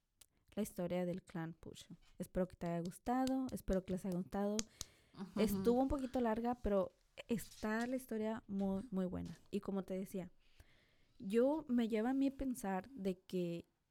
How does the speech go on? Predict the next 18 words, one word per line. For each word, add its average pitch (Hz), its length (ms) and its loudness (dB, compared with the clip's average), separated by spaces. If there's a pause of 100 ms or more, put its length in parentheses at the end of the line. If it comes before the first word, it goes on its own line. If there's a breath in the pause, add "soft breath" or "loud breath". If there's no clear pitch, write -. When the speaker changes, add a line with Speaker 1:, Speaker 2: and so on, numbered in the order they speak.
Speaker 1:
sí, 233 600 0
yo 196 120 4
no 208 100 -2
pienso 226 260 -2
que 240 100 -4
fueran 196 580 -2
inocentes 185 600 -2
la 180 320 0
madre 175 360 0
e 175 180 0
hijas, 240 480 -8 (220)
e - 80 0
incluso 190 460 0
los 190 220 0
hijos, 214 280 -6 (720 soft breath)
pero 214 220 6
sí 247 220 2
siento 247 640 2